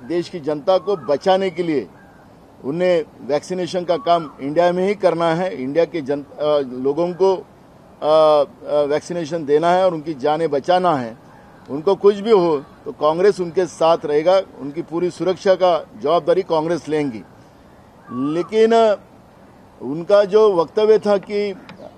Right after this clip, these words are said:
हमें बड़े नेताओं ने धमकाया है, तो ये नेता कौन है?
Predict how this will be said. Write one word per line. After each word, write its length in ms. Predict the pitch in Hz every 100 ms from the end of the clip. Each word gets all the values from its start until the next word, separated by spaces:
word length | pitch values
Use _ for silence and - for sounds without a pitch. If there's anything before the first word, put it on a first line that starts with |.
| -
हमें 280 | 113 156 185
बड़े 200 | 160 185
नेताओं 360 | 202 196 190 185
ने 120 | 190
धमकाया 500 | 160 147 160 156 127
है, 220 | 113 101 - - - - - _
तो 60 | 170
ये 180 | 202 202
नेता 280 | 180 175 208
कौन 400 | 190 202 220 208
है? 260 | 156 113